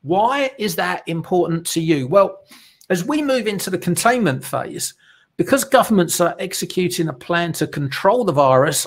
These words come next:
over a longer period of time, that means your building company may be affected for a lot longer than you currently realize.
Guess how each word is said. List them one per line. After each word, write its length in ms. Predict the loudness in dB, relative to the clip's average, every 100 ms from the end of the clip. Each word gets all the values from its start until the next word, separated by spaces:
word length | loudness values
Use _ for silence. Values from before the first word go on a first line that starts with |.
| 2
over 260 | 4 4
a 60 | 4
longer 300 | 2 2 0
period 320 | 0 0 0
of 80 | -2
time, 500 | -4 -2 -2 -6 -12 -14 -20 -8
that 320 | 0 0 0
means 480 | 0 2 2 0 2
your 200 | 4 4
building 340 | 6 6 6 2
company 360 | 0 0 -4
may 380 | 0 0 0 -4
be 180 | -4 -6
affected 560 | -6 -10 -10 -10 -10 -12 _
for 240 | 2 4
a 80 | 4
lot 400 | 4 4 2 2
longer 460 | 0 2 0 -2 -8 _ _ -2
than 160 | 0
you 200 | 0 -4
currently 720 | -4 0 2 2 0 -6 -6 -10 _
realize. 800 | 2 6 6 4 -2 -6 -8